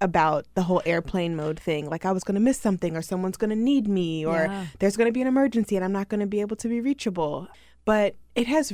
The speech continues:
Speaker 1: really helped set the tone for my night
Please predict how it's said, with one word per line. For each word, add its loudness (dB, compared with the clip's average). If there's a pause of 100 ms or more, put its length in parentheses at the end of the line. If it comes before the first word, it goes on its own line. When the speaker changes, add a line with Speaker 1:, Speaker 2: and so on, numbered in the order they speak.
(160)
Speaker 1:
really 0 (500)
helped 0
set -4
the -2
tone -6
for -6
my -4
night -6